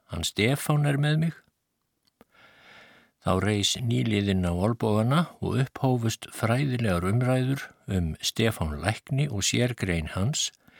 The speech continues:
sem þeir virtust báðir þekkja út og inn og vita öll deili á. Mér leiddust, satt að segja, þessar umræður og vildi beina þeim inn á aðrar brautir. Loks sagði ég nafn mitt,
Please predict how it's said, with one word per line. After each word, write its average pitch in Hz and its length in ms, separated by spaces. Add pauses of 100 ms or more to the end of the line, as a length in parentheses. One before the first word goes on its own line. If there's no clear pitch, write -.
(380)
sem 139 220
þeir 151 240
virtust 143 480
báðir 139 320
þekkja - 480
út 143 320
og 85 80
inn 147 200 (120)
og 117 160
vita 123 320
öll - 220 (260)
deili 95 320
á. 95 240 (1200)
Mér 117 380
leiddust, - 680
satt - 300
að - 80
segja, 80 240
þessar 87 320
umræður 82 480 (240)
og 95 120
vildi 92 260
beina 117 320
þeim 104 180
inn 101 120
á 95 40
aðrar 101 400
brautir. 120 500 (520)
Loks 95 360 (120)
sagði 101 380
ég 117 100
nafn 139 320
mitt, - 360